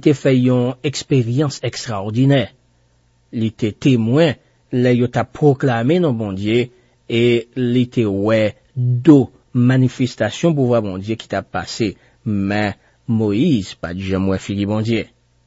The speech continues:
Lè kounye a, Moyiz te desann, sòt nan mòn nan. Figi l te klere, k on sòlèy. Figi l te tèlman klere ke se yon ouvral li te oblije mete pou bouche vizaj li.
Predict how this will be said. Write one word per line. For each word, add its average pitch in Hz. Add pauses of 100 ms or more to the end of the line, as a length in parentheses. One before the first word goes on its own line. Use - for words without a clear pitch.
(720)
Lè 127
kounye 135
a, 131
Moyiz 135
te 127
desann, 127
sòt 135
nan 123
mòn 113
nan. 143
Figi 135
l 127
te 131
klere, 135
k 131
on 123
sòlèy. 131 (580)
Figi 156
l 147
te 147
tèlman 160
klere 147
ke 135
se 143
yon 143
ouvral 131
li 127
te 135
oblije 123
mete 113
pou 120
bouche 117
vizaj 101
li. 127